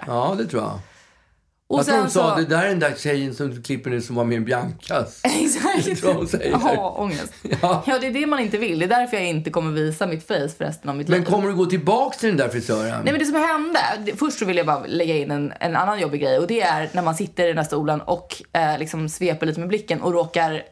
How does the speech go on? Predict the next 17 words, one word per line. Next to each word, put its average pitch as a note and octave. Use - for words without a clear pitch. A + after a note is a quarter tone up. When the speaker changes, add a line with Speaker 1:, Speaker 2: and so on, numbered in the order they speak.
Speaker 2:
möta F#3
han E3+
som D3+
sitter -
bredvids F3
blick. -
Speaker 1:
Mm. D3
Speaker 2:
Som F3+
sitter E3+
och, -
han F3
sitter G3
och E3
Speaker 1:
I E3
Speaker 2:
tittar -
på F#3+
Speaker 1:
spegeln, D#3